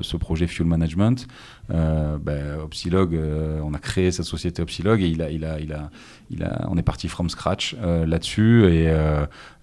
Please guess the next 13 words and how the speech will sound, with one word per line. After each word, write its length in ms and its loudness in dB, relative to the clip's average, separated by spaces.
euh, 200 0
donc, 180 0
il 40 -16
fallait 160 0
redévelopper 460 4
une 80 6
plateforme 320 -2
d'intégration 460 -2
de 40 0
données, 240 0
multi-client 580 0
cette 180 -4
fois, 360 0